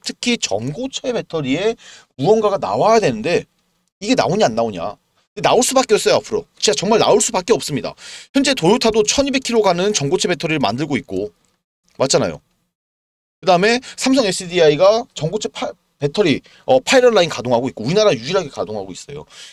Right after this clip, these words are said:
이거는 정부에서도 만들라고 지금 계속 독려하고 지원해주고 있는 상황입니다. 같이 부각을 받을 수밖에 없어요. 같은 이 계열사 여기서 빠져나왔기 때문에. 이수화학의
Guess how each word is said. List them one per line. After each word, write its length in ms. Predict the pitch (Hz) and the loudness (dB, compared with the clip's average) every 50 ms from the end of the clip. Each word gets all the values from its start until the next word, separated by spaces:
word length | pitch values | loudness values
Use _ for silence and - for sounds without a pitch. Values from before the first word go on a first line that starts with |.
| _ _ - | _ _ -8
이거는 300 | 180 175 220 240 254 240 | -2 0 2 4 4 2
정부에서도 520 | - - - 165 185 190 262 262 - - 190 | 0 0 -2 -2 0 0 0 0 0 -2 -4
만들라고 540 | 131 98 113 147 180 226 220 202 190 180 156 | -2 -2 -2 0 0 2 4 4 4 2 0
지금 160 | - 147 139 | -2 -2 -4
계속 160 | - 143 139 | -4 -6 -6
독려하고 500 | - - 127 135 165 175 160 139 131 170 | -6 -8 -8 -4 0 2 2 2 2 -2
지원해주고 560 | - - - 151 160 170 170 147 151 147 147 | -4 -2 0 2 2 0 0 -2 -4 -4 -4
있는 140 | 123 113 113 | -4 -4 -6
상황입니다. 560 | 107 131 135 123 117 98 87 80 71 69 67 _ _ _ _ _ _ _ _ _ _ _ _ _ _ _ _ | -4 -4 -4 -4 -4 -6 -10 -12 -12 -14 -18 _ _ _ _ _ _ _ _ _ _ _ _ _ _ _ _
같이 300 | - - 202 208 - 262 | -4 -2 -2 -2 -2 -4
부각을 340 | 214 - 165 170 196 208 208 | -4 -2 0 2 4 4 2
받을 180 | 208 139 135 147 | 2 0 -4 -4
수밖에 300 | - - 175 - - 185 | -4 -6 -6 -4 -4 -6
없어요. 320 | 139 - - 107 98 113 | -4 -4 -2 0 0 -2
같은 440 | - 127 - 147 139 131 120 123 - - | -2 -4 -6 -4 -4 -4 -4 -6 -8 -8
이 280 | - 123 123 113 107 90 | -6 -6 -4 -4 -6 -6
계열사 380 | - - 127 135 139 - 117 | -2 0 0 0 2 2 2
여기서 200 | 110 131 160 156 | 2 2 0 0
빠져나왔기 560 | - - 156 165 156 147 117 98 98 - - | -2 -2 -2 0 0 2 2 2 0 -2 -6
때문에. 500 | - - 101 90 90 107 143 143 101 73 - - - - - - - | -12 -10 -10 -8 -4 -4 -2 -2 -4 -4 -8 -12 -14 -14 -14 -14 -10
이수화학의 1120 | - 160 170 - 254 233 226 214 208 208 202 185 196 202 196 196 196 196 190 190 180 160 | -6 -4 0 2 4 4 6 6 6 4 4 4 4 4 6 6 6 6 6 6 4 2